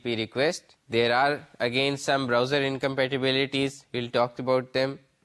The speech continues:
اس کے بعد اسٹیپ ٹو ہے، ہم نے اس کو اوپن کرنا ہے اور ہم نے اسپیسیفائی کرنا ہے کہ ہم گیٹ یوز کرنا چاہ رہے ہیں یا پوسٹ یوز کرنا چاہ رہے ہیں۔ We'll talk about get and post in a moment۔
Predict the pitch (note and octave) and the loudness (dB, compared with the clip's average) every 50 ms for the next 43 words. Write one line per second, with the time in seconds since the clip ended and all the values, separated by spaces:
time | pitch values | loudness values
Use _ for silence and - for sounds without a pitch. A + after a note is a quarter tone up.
0 | _ _ _ _ _ _ _ - D#3+ - - - G3+ F#3 F3 F3 F3 F3+ F3 - | _ _ _ _ _ _ _ -4 -4 -2 0 0 2 4 4 4 4 4 0 -4
1 | - - _ _ _ _ _ _ _ - - - - E3+ E3 E3 - - F3 F3+ | -12 -20 _ _ _ _ _ _ _ -12 -6 -2 0 0 0 0 0 2 4 6
2 | F#3+ G3 F#3 F3+ F#3 F#3+ F#3 - _ _ _ _ _ _ - D#3 D3+ E3 E3 E3 | 6 6 6 4 2 2 -2 -10 _ _ _ _ _ _ -2 0 2 2 4 4
3 | E3 - D#3 - - - - D#3+ D#3 D#3 - - _ _ _ _ _ - B2+ C#3 | 2 2 0 -4 -6 -2 2 2 4 2 2 -2 _ _ _ _ _ -2 -2 -2
4 | - - E3 D#3+ D3+ E3 D#3 D3+ D#3+ E3 E3 D#3+ D#3 D#3+ D#3+ C#3+ C3+ C3+ C3+ - | 0 0 0 0 2 0 0 2 2 4 4 4 4 2 0 -2 -2 -2 -4 -4
5 | - D3 C3+ C3 - - D#3+ D3+ D3+ D3 D#3 C#3 C3+ C#3 C#3 C#3 C3+ D3+ C#3+ C3+ | -2 -2 -2 -2 -2 0 0 0 2 2 0 0 2 2 0 0 0 0 -2 -2
6 | C3+ A#2 F#2+ B2 C3+ C#3 - D#3+ D#3 D#3 D3 - - D#3 C#3+ C#3+ D3 C#3+ - D3 | -2 -2 -2 -2 -2 -2 -2 -2 0 0 0 0 -2 -2 0 0 0 0 0 0
7 | C3 C3 C3+ C#3 C#3 C#3 C3+ C3 C3 - - B2+ C3 D3+ D3+ - - D3+ C#3 C3+ | 0 2 2 0 0 0 0 0 -2 -2 -2 -2 -2 -2 -2 -4 -4 -4 -4 -4
8 | - - C#3+ C3+ C3+ C3+ C3+ - C#3+ B2+ B2 B2 B2+ B2+ C3 - - _ _ _ | -2 -2 -2 0 0 0 0 0 0 0 2 2 0 -2 -2 -6 -12 _ _ _
9 | _ _ _ _ - B2+ B2 A#2 A2+ - B2 C#3+ - D#3 C#3 C3+ B2+ B2+ A#2+ A#2 | _ _ _ _ -6 -4 -4 -2 0 0 0 0 0 0 0 2 0 2 0 0
10 | B2 C3 B2+ - C3+ C3 C3 - - B2 B2+ C3+ - - B2+ B2+ B2 A#2+ A#2+ A#2+ | 0 0 0 0 -2 -2 -2 -4 -4 -2 -2 -2 -4 -4 -4 -2 -2 0 0 -2
11 | A#2+ B2 B2+ C3+ C#3 - | -2 -2 -2 -4 -6 -10